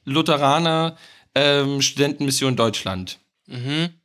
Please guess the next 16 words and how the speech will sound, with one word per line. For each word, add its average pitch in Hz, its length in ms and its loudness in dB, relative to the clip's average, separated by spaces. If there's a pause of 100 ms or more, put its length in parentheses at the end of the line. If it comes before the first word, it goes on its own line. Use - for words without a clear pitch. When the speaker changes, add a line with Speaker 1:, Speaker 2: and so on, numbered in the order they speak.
(600)
Speaker 1:
Ähm, 113 580 0
und 135 180 2
das 147 200 0
hat - 320 -2 (160)
unter 240 380 4
anderem 175 540 2
mit 160 400 -2
dem, 143 460 2 (840)
und 131 160 0
Jesus, 156 320 2
ich 131 160 -6
will 143 120 2
dir 143 280 4
auch 139 160 0
sagen, 135 560 0
Jesus, 135 680 0